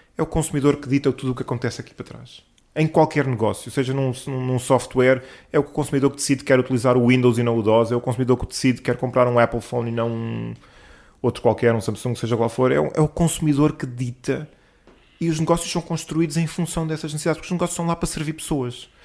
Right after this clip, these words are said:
Nós, às vezes, criamos um bocado num, caímos um bocado num, num processo de autoilusão de, hum,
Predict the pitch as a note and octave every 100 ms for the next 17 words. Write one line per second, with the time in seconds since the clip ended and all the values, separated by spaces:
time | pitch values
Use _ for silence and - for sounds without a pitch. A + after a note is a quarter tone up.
0 | - - _ C#3 D#3 E3 C#3 D3+ D3 -
1 | D3 D3 C3+ C#3 - C3+ B2+ B2+ B2 A#2+
2 | C#3 B2+ C3+ C3 B2+ B2+ B2+ A#2 - -
3 | - - - - - C#3+ - D#3 C3+ C#3+
4 | C#3 C#3 B2+ A2+ C3+ B2 A#2 G2+ - _
5 | _ - - B2+ B2+ B2 A#2+ A#2 A#2 A#2